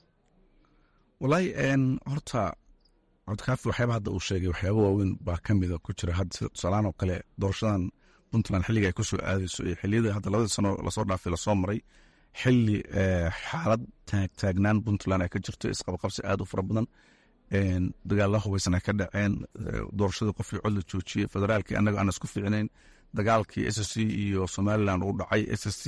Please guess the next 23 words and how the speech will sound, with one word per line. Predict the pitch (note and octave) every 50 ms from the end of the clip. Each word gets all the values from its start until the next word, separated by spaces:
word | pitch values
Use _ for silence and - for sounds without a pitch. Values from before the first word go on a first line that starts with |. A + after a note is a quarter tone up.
| A2
arrimaheedu | - - E2+ G#2 A2+ A#2 A#2 A2 G#2 G2+ -
ay | - G2
ku | - - G#2+
jiraan, | - G#2+ A2 G#2+ G2 - - _ - - _ _ - - - - - - - _ _ _ -
eh, | A2+ G#2 G#2
maxaa | G2+ F#2+ - A2+
la | G#2+ G#2
yidhahdaa, | G#2 G2+ F#2+ F#2 F#2 F2+ - - - _
question | - - B2 A#2+ - A#2+ G#2+
ay | G2+ F#2+
ku | - A2+
jireen | F#2+ - A2+ A2 A2 A2 -
oo | G2 G2+ F#2+ F#2+ F#2+
dood | G2+ A2 A2+ A2+
badan | G#2+ A2 G#2 G2
ay | G2
ka | - A#2
jirto, | G2 - G#2 - - A#2 - -
iyo | - C#3+ D#3+ F3+
weliba | E3 D#3+ D#3+ D3+ - -
isimada | - - - A#2+ C3 C#3 C3 -
oo | - G2+ G#2+
laftigoodii, | G#2+ A2 - - A2 A2+ A#2 A2 G#2 G2+ F#2+